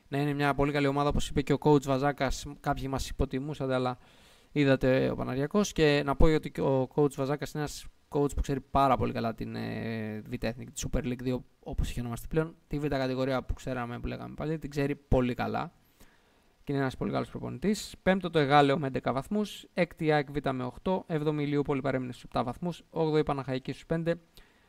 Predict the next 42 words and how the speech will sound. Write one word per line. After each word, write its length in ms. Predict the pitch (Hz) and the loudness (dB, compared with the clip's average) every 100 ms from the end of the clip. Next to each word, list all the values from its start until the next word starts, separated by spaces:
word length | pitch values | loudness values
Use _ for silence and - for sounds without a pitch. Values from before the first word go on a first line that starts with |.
| _ - - | _ -8 -2
ένατος 360 | 175 165 160 | 0 -2 -4
Αστέρας 280 | 147 135 147 | -4 -2 -2
Τρίπολης 480 | 156 147 147 139 131 | 0 0 0 -2 -2
Β 40 | 143 - 135 131 | -2 2 2 2
με 120 | 127 | -4
τρεις 160 | 143 | -6
βαθμούς 360 | 135 139 202 196 | -4 -4 -2 -4
και 140 | - | 0
ουραγός 420 | 165 143 135 151 - | 2 4 2 0 0
στα 160 | 143 | -4
Χανιά 500 | 131 123 123 139 139 - | -2 -2 0 -2 -2 -8
με 200 | 143 135 | -4 -4
δύο 280 | 131 135 131 | 0 0 2
βαθμούς, 380 | 120 - 147 | -2 -2 -4
ακόμα 260 | 135 - 131 | -4 -4 -4
δεν 120 | 131 | -4
έχουν 260 | 131 - 131 | -4 -6 -4
πάρει 280 | 135 127 127 | -2 0 -2
νίκη, 480 | 123 120 - 127 - | -4 -6 -4 -4 -4
όπως 280 | 160 151 143 | -6 -4 -4
επίσης 460 | 139 165 156 175 | -4 -6 -6 -8
νομίζω 300 | 160 147 151 160 _ | -6 -6 -6 -10 _
και 300 | - 175 - _ | -2 -2 -2 _
ο 280 | - 160 151 | -6 0 0
Αστέρας 340 | 143 - 156 131 | 0 0 -2 -2
Τρίπολης 340 | 143 - 127 | -4 -4 -4
δεν 100 | 139 | -4
έχει 200 | 123 - - _ | -6 -8 -16 _
πανηγυρίσει 460 | 123 123 120 120 | -10 -8 -8 -8
ακόμα 420 | 120 - 120 120 - - - - | -10 -10 -8 -8 -12 -20 -20 -12
νίκη, 240 | 147 151 | -10 -4
η 60 | 139 | -4
Β' 140 | 139 | -4
ομάδα 280 | 113 117 113 | -6 -6 -8
του 60 | |
Αστέρα 220 | 113 - 127 | -10 -14 -10
Τρίπολης. 540 | 196 226 247 247 - - - - - - _ _ | -2 0 0 -2 -10 -20 -20 -20 -20 -20 _ _
Και 120 | - | -10
πάμε 280 | 202 208 196 | -2 -2 -2
και 100 | 175 | -4
στο 120 | 160 | -8
πρόγραμμα 640 | 147 170 156 151 147 139 | -4 -2 0 0 0 -4